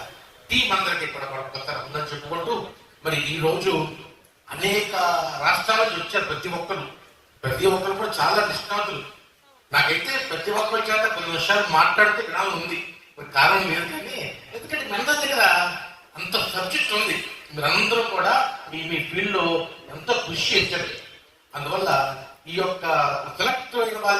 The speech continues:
చేత కొంచెం రాయించండి, ఒక బుక్ కూడా ఇప్పిస్తే వారి, వారి యొక్క ఏ ఫీల్డ్ లో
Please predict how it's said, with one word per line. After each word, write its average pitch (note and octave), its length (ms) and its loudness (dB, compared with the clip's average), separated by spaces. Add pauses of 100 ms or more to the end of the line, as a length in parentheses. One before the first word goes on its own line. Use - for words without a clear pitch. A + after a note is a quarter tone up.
చేత F#3+ 160 -4 (220)
కొంచెం - 220 -14
రాయించండి, - 520 -8 (320)
ఒక B2+ 180 -10
బుక్ - 220 -10 (140)
కూడా C4 220 -4
ఇప్పిస్తే - 400 -10 (460)
వారి, C3+ 160 2 (120)
వారి C3+ 180 2
యొక్క C#3+ 240 -4
ఏ G3 60 0 (100)
ఫీల్డ్ G3 240 -4
లో F#3+ 60 0